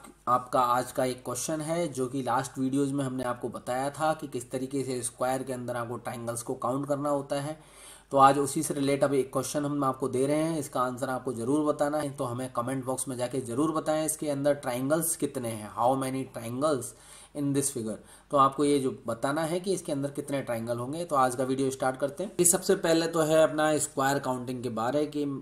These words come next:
कि स्क्वायर काउंटिंग किस तरीके से की जाती है, अगर कोई आपको स्क्वायर दिया गया हो। तो देखिए, यहाँ पर स्क्वायर को हमें, स्क्वायर की बेसिक आपको पता होगा कि स्क्वायर हमेशा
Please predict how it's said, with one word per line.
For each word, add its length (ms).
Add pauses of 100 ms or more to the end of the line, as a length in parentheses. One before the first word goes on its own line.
कि 380
स्क्वायर 380
काउंटिंग 400
किस 200
तरीके 280
से 140
की 140
जाती 260
है, 60
अगर 160
कोई 180
आपको 280
स्क्वायर 440
दिया 220
गया 140
हो। 140 (600)
तो 60
देखिए, 200
यहाँ 420
पर 260
स्क्वायर 480
को 180
हमें, 480
स्क्वायर 380
की 160
बेसिक 580
आपको 340
पता 280
होगा 360
कि 260
स्क्वायर 600 (100)
हमेशा 720